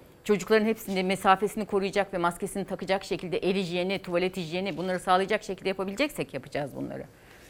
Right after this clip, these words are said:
Liselilerde biraz daha farklı. Dünyada hani bu şekilde küçük çocuklarda açıp da çok da büyük bir artış görmeyen ülke,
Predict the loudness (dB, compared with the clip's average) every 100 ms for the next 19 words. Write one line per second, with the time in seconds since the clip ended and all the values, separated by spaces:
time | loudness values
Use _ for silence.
0 | -2 0 4 6 8 6 6 4 4 6
1 | 4 4 2 2 2 4 4 4 0 0
2 | -2 -2 -6 -6 -6 -4 2 4 4 2
3 | -2 -2 -2 -2 -6 -20 -20 -2 2 4
4 | 4 2 0 4 6 6 4 2 4 6
5 | 6 4 2 -4 -6